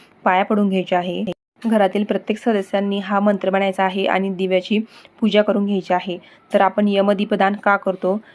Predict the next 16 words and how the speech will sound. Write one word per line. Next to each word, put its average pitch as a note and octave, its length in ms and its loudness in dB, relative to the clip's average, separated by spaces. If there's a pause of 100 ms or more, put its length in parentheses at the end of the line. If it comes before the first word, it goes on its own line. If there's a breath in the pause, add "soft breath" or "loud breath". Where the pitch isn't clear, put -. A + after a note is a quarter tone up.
(160 loud breath)
कारण G3+ 240 4
मृत्यू G#3 500 2
तर G#3+ 60 2
प्रत्येकालाच G#3 640 2
येणार G3 220 4
आहे, F#3+ 240 2
पण G3 200 2
आपला G3+ 360 2
आपत्कालीन G#3 600 2
मृत्यू G3+ 320 0
होऊ G#3 260 0
नये F#3+ 200 2
म्हणून G3 280 -2
हा G3+ 260 0
दिवा G3 200 0
आपल्याला, F#3+ 300 0